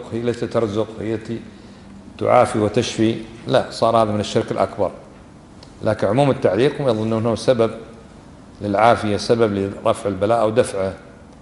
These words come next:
قال: "وعن ابن مسعود رضي الله عنه قال: سمعت رسول الله صلى الله عليه وسلم يقول:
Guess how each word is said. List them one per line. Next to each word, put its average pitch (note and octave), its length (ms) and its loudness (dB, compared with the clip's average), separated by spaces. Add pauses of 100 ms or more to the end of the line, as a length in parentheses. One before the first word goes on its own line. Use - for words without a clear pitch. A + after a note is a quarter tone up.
(380)
قال: C#3 160 2
"وعن C3 140 4
ابن C#3 120 0
مسعود C#3 340 2
رضي B2 240 4
الله A#2+ 120 4
عنه A#2+ 180 2
قال: B2+ 220 2
سمعت A#2+ 340 -4
رسول A2+ 300 -4
الله A2 340 0
صلى G#2+ 260 -8
الله G#2+ 140 -6
عليه G#2 100 -4
وسلم A2+ 280 -4
يقول: C#3 300 0